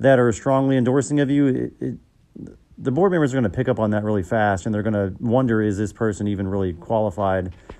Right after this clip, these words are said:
to, to become a warrant officer?" Uh, because, you know, they're, they're looking to make sure that these candidates are vetted thoroughly, which they should be before they even apply. Uh, and, you know, they're gonna look at the letters of recommendation from the,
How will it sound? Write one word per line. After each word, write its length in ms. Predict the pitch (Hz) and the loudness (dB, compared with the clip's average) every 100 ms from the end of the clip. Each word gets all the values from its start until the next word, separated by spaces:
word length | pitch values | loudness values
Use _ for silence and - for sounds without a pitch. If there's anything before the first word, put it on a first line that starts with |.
| _ _ - | _ _ -10
to, 300 | 110 104 95 | -4 -2 -2
to 100 | 107 | -4
become 200 | 110 113 | -2 0
a 20 | |
warrant 240 | 101 127 98 | 0 2 0
officer?" 500 | 95 - 101 95 95 - _ _ _ _ - | -2 -4 -4 -4 -8 -18 _ _ _ _ -8
Uh, 180 | 101 98 | -4 -2
because, 680 | 101 - 117 104 90 - - | -2 2 2 2 -2 -12 -12
you 100 | - | -2
know, 80 | 120 | 0
they're, 120 | 110 | 2
they're 120 | 117 127 | 2 4
looking 400 | 143 147 131 113 | 4 4 2 2
to 100 | 117 | 2
make 200 | 120 117 | 0 0
sure 200 | 127 110 | 0 0
that 120 | 101 | 0
these 160 | 117 | -2
candidates 520 | - 135 123 104 98 104 | -2 -2 0 0 -2 -2
are 80 | |
vetted 540 | 92 107 110 110 95 92 | -2 2 2 2 -2 -8
thoroughly, 540 | - 113 113 110 110 | -2 2 2 2 2
which 160 | 123 123 | 0 0
they 120 | 139 | 0
should 200 | - 175 | 0 0
be 100 | 135 | 2
before 340 | 107 113 135 | 0 0 0
they 120 | 120 117 | 2 2
even 120 | 101 | 0
apply. 540 | 85 127 123 98 98 - - - - | -4 0 0 2 -2 -6 -18 -18 -6
Uh, 280 | 107 104 107 | -4 -2 -2
and, 340 | 123 127 147 | -2 0 0
you 60 | 165 | 0
know, 80 | |
they're 100 | 147 | 0
gonna 120 | 156 147 | 0 0
look 160 | 143 | 0
at 80 | 139 | 2
the 260 | 135 123 117 | 6 6 6
letters 440 | 123 127 135 117 | 4 4 6 4
of 100 | 110 | 4
recommendation 800 | 123 127 110 113 110 123 113 110 | 2 2 2 2 2 2 2 2
from 320 | - 120 110 | 2 0 2
the, 420 | 104 104 101 104 | 2 4 2 0